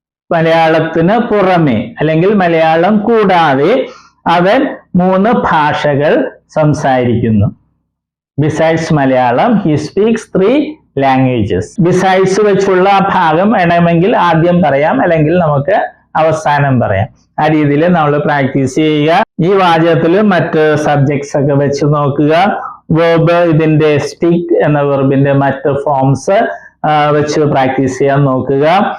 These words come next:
ഇനി ഈ വാചകം ഉണ്ടാക്കുമ്പോൾ, മറ്റു വാചകങ്ങൾ ഉണ്ടാക്കുമ്പോൾ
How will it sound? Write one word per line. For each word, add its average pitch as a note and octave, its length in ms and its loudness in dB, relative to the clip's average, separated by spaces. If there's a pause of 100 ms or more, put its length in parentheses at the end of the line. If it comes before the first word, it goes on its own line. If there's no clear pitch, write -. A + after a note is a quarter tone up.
(300)
ഇനി D#3+ 160 2
ഈ F3 60 0
വാചകം D#3+ 420 2
ഉണ്ടാക്കുമ്പോൾ, D#3 760 0
മറ്റു F#3 320 0
വാചകങ്ങൾ D#3 600 0
ഉണ്ടാക്കുമ്പോൾ D3 720 0